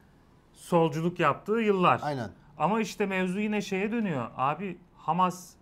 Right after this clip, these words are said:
Speaker 1: ya da Hamas'ı da bir kenara koyalım. Gazze halkı, e, F K Ö değil abi.
Speaker 2: Hah, evet.
Speaker 1: Yani Gazze halkı değil kamplarda P K K'yı eğiten. Ya aynı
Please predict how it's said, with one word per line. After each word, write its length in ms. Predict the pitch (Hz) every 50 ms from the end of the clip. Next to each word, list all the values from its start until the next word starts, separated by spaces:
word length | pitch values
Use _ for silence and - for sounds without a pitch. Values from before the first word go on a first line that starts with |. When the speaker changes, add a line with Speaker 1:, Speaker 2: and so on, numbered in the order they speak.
| _ _
Speaker 1:
ya 160 | 139 143 143 131
da 200 | 156 151 147 - - - _ _ _ -
Hamas'ı 380 | 143 139 143 143 135 - 202
da 120 | 226 220 180
bir 80 | 170
kenara 340 | - 180 170 156 147 143 139
koyalım. 380 | - 147 143 139 127 127 120 117 - - _ _ _ -
Gazze 380 | 143 147 170 185 180 170 190
halkı, 640 | 180 175 175 175 175 165 170 - - 180 175 165 151 - - _ _ _ _ - -
e, 580 | 139 135 131 131 127 127 127 127 127 127 123 123 -
F 240 | - 143 143 139 135
K 120 | - 160
Ö 340 | 160 160 165 165 160 160 139
değil 400 | 160 175 180 160 135 123 123 127
abi. 160 | 135 160 170
Speaker 2:
Hah, 200 | 160 147 135 - - -
evet. 260 | 143 156 143 131 - - - -
Speaker 1:
Yani 320 | 135 127 127 135 143 139
Gazze 380 | 131 143 160 170 170 156 160 185
halkı 420 | 175 175 180 180 170 175 190 165
değil 420 | 165 180 202 208 208 196 180 165 - - - - -
kamplarda 840 | - 165 160 156 156 - 165 156 151 151 143 151 151 143 139 - - - _ _ -
P 200 | 151 143 139 139
K 240 | 147 147 139 135
K'yı 340 | 131 147 139 135 135 135 139
eğiten. 500 | 139 135 131 127 123 127 135 127 117 107 107 110 - - - - - - _ _ _ _ - - 151
Ya 180 | 147 139 -
aynı 460 | 123 143 151 170 185 196 196 190 180